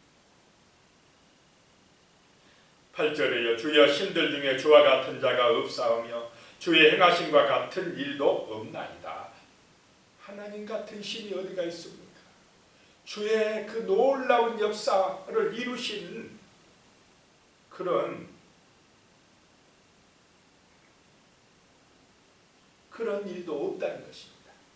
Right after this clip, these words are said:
하나님의 그 놀라운 역사,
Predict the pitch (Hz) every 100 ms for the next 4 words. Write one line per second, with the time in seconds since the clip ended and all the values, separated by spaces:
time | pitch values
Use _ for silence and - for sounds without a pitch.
0 | _ _ _ _ _ _ _ _ - 147
1 | 139 127 120 120 - 175 180 170 175 165
2 | 165 156 - 170